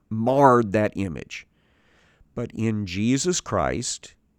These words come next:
we are made new. We get a makeover and get made in the image of Jesus, which is one of the reasons we refer to ourselves as Christians.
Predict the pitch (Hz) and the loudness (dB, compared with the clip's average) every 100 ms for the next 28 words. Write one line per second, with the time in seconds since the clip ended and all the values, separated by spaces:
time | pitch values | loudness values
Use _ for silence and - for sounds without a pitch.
0 | _ _ _ _ _ _ - 107 117 113 | _ _ _ _ _ _ -8 -2 0 -2
1 | - 107 101 95 101 104 101 95 95 98 | -2 -6 -6 -6 -4 -4 -6 -10 -8 2
2 | 131 151 135 92 - - _ _ _ _ | 6 8 6 4 -4 -18 _ _ _ _
3 | _ _ _ _ _ - 110 104 113 117 | _ _ _ _ _ -6 -4 -2 2 2
4 | 117 - _ - 104 101 113 131 110 95 | 0 -4 _ -6 -4 -2 0 0 0 -4
5 | 78 - - _ _ _ _ _ _ _ | -4 -14 -18 _ _ _ _ _ _ _
6 | _ _ _ - 107 104 98 104 - 117 | _ _ _ -8 -4 -4 -4 -4 -6 -4
7 | 104 113 113 113 104 - 110 113 104 104 | -4 0 0 -2 -4 -8 -4 -4 -4 -8
8 | 92 104 101 98 95 92 90 90 92 - | -8 -6 -6 -6 -8 -12 -8 -6 -6 -8
9 | - - - - _ _ _ _ _ _ | -14 -14 -16 -18 _ _ _ _ _ _
10 | _ _ - 104 110 101 117 120 104 98 | _ _ -8 -6 -6 -4 -2 -2 -4 -4
11 | 95 104 117 - _ _ - 113 104 107 | -6 -8 -10 -12 _ _ -8 -4 -2 -4
12 | - 104 - 110 117 - 82 92 107 104 | -2 -4 -2 -2 -2 -2 -4 -4 -4 -6
13 | 104 - - 147 156 - _ - 95 78 | -6 -12 -4 0 0 -4 _ -4 -4 -4
14 | 60 - - | -10 -18 -20